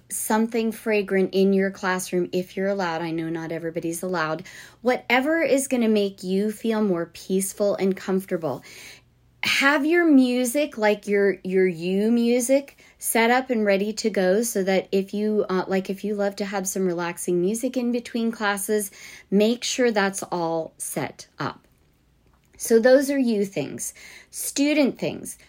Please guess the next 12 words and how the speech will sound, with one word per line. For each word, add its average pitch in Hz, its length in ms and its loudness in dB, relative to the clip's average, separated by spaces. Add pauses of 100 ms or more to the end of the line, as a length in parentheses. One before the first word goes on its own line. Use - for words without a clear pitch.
(240)
You 254 320 4
want 277 360 0
to - 120 -6
make 233 260 -2
sure 185 640 4 (280)
that 202 400 4 (280)
your 208 300 2
students 233 760 0
are 214 280 2
able 190 680 6 (300)
to 226 260 0
find 220 920 2